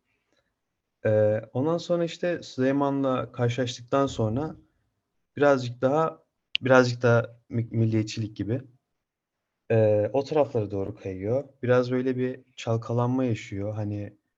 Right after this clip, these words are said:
hem o tarafta hem o tarafta böyle biraz bunalıma giriyor. Ruhsal anlamda biraz bunalıyor. İşte, a-, aslında bi-,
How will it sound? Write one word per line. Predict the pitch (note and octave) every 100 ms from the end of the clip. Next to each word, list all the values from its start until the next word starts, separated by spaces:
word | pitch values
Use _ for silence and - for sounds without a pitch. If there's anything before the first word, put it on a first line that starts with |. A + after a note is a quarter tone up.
| _ _
hem | - B2 B2+
o | B2
tarafta | C3+ B2+ B2 - C#3 C3+ B2+
hem | B2 B2+
o | B2
tarafta | B2+ B2 A#2+ B2 C3+
böyle | A#2+ A#2 B2+ - _ _ _
biraz | A#2+ A#2+ A#2+ A#2+
bunalıma | A2 A2+ A#2+ A#2
giriyor. | G#2 F#2+ G#2 B2 -
Ruhsal | G#2+ - G#2+ G2+
anlamda | G2 F#2+ F#2+ G2
biraz | G2 G2 F#2+ - -
bunalıyor. | G#2+ G2+ G2 G2+ F#2+ - _ _ _ _ _ _ -
İşte, | A2+ A2+ G#2+
a-, | - - _ _
aslında | G#2+ G#2+ B2 A#2+
bi-, | A2+